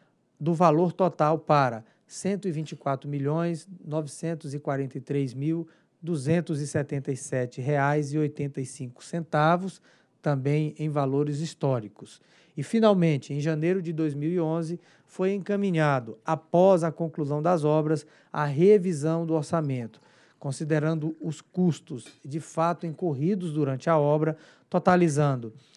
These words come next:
cento e setenta e dois milhões, cento e vinte e oito mil, seiscentos e dois reais e oitenta centavos, valores históricos, porém atualizados à época.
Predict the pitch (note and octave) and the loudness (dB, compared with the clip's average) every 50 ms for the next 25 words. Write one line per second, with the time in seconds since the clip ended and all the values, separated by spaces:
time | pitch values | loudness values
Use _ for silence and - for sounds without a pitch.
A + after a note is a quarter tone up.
0 | _ _ _ _ - - - - F#3 G3 F#3 - G3+ E3+ - E3+ E3 D#3 - D#3+ | _ _ _ _ -16 -8 -2 0 0 0 0 -2 -6 -6 -4 -4 -6 -4 -4 -6
1 | D#3 D3+ - D#3 C#3+ C3 C#3+ C#3 C#3 C3 B2+ A#2 - - - _ _ _ _ _ | -6 -6 -4 -6 -6 -4 -2 -2 -2 -2 -4 -6 -10 -16 -20 _ _ _ _ _
2 | _ _ _ D#3+ D#3+ G3 F#3+ E3+ D#3+ D#3 D3+ D3+ D3+ D3 C#3+ - - _ _ _ | _ _ _ -4 0 2 4 6 6 6 6 4 2 0 -2 -6 -12 _ _ _
3 | _ - - - - F#3+ F#3+ F#3 - F#3+ D#3+ C3+ D3 D#3+ C#3+ - - C#3+ C#3 C#3 | _ -18 -12 -6 -4 -2 -2 -2 -2 -4 -4 -4 -4 -6 -6 -6 -6 -4 -4 -4
4 | C#3 C3+ - F3 E3 D#3+ D#3+ D#3+ D#3+ D#3 D#3+ D#3 D#3 _ _ _ _ _ _ _ | -4 -4 -6 -6 -4 0 2 4 4 4 2 0 -4 _ _ _ _ _ _ _
5 | _ - - - E3+ E3+ C#3+ - - F#3 F#3+ F3+ C#3+ E3+ C#3+ D#3 D3 C3+ C#3+ C#3+ | _ -10 -4 -2 0 0 -2 -2 -4 -4 -4 -4 -4 -6 -6 -6 -4 -2 -2 -2
6 | C#3+ C3 D#3 D#3 D3 D3 D#3 E3 E3 D3+ E3 E3 D#3+ D#3 - E3 E3 D#3 - D#3+ | -2 0 0 0 2 2 2 2 2 0 0 -2 -2 -2 -4 -6 -6 -6 -6 -8
7 | - - F#3+ F#3 E3+ - - D3+ D3 D3 C#3 C3 A2+ G#2+ G#2 - - _ _ _ | -8 -6 -6 -6 -6 -2 0 4 4 4 4 2 0 -4 -14 -16 -20 _ _ _
8 | _ _ _ _ _ _ _ _ - C3+ B2 C#3+ C#3 C#3 C#3 C#3 C#3 C3+ C#3 E3+ | _ _ _ _ _ _ _ _ -12 -6 -2 0 0 2 2 2 0 0 -2 -2
9 | D#3 - - - D#3 D#3 E3 F3 F3+ D#3 - _ _ - - G3+ F#3+ - - _ | -2 -2 -2 0 2 4 4 4 4 2 -2 _ _ -4 -4 -4 -4 -6 -10 _
10 | - G3 F#3 E3+ D#3 D#3 E3 F3 F#3 F#3 - - _ - D#3+ D#3+ D3+ - E3+ E3 | 2 4 6 6 6 4 2 2 0 -2 -6 -10 _ -4 -4 -4 0 0 0 2
11 | E3+ D#3+ D3 C#3 C#3+ C#3+ D3+ D3+ D3 D3 D3 E3+ F3 D#3 C3+ C3 B2 A#2 - - | 2 0 0 0 0 -2 -2 -2 -2 -2 0 2 2 2 2 0 -2 -4 -8 -14
12 | - - - - G#2+ | -16 -16 -16 -18 -20